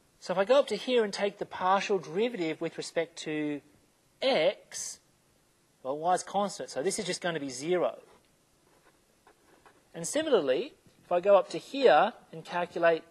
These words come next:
this is what I want to calculate, calculate d squared f dy, then here x is constant, so this is just going to go to zero. So the value of these two second order partials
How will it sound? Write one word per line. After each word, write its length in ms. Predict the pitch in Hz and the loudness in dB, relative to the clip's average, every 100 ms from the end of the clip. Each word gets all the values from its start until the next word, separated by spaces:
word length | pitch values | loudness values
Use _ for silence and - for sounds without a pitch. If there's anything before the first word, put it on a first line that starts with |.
| _ | _
this 100 | 143 | -12
is 60 | 156 | -4
what 100 | 170 | -2
I 40 | |
want 160 | 170 170 | -2 -4
to 60 | - | -8
calculate, 460 | 147 - 135 220 - - _ | -10 -8 -8 -8 -10 -20 _
calculate 440 | - 175 180 160 - | -4 -2 0 0 -2
d 100 | 170 | -10
squared 600 | - - 180 196 190 175 | -8 -8 0 2 2 2
f 340 | 175 165 - _ _ _ _ _ _ _ _ _ _ _ _ _ _ _ _ - | 0 0 -10 _ _ _ _ _ _ _ _ _ _ _ _ _ _ _ _ -18
dy, 760 | - 117 202 330 147 123 240 - _ _ _ _ _ _ _ _ _ _ _ _ _ | -16 -6 -4 -2 -4 -6 -8 -12 _ _ _ _ _ _ _ _ _ _ _ _ _
then 340 | 170 185 185 185 | -4 -2 -2 -2
here 200 | 233 214 | 0 2
x 200 | 247 - | 0 -2
is 80 | 185 | -8
constant, 500 | - 131 - 117 - | -6 -8 -8 -16 -8
so 320 | - 156 160 - - _ _ _ _ _ _ _ _ | 4 6 4 0 -18 _ _ _ _ _ _ _ _
this 140 | - 214 | -10 -8
is 80 | 214 | -6
just 160 | 185 | -6
going 120 | 160 | -6
to 60 | 147 | -4
go 120 | 123 | -2
to 100 | 120 | -4
zero. 260 | 110 123 - - - _ _ _ _ _ _ _ _ | -8 -18 -20 -20 -20 _ _ _ _ _ _ _ _
So 400 | - 185 180 185 - _ _ - | -4 2 4 4 -2 _ _ -12
the 60 | |
value 400 | 165 233 294 277 | -2 2 2 4
of 80 | 220 | 2
these 240 | 190 220 - | 4 2 0
two 340 | 214 208 190 - _ _ _ | 0 0 -2 -10 _ _ _
second 460 | - - 214 - 190 | -14 -2 -2 0 2
order 200 | 175 175 | 4 4
partials 880 | - 202 240 294 160 131 165 285 - | 2 0 2 2 0 -2 -4 -10 -14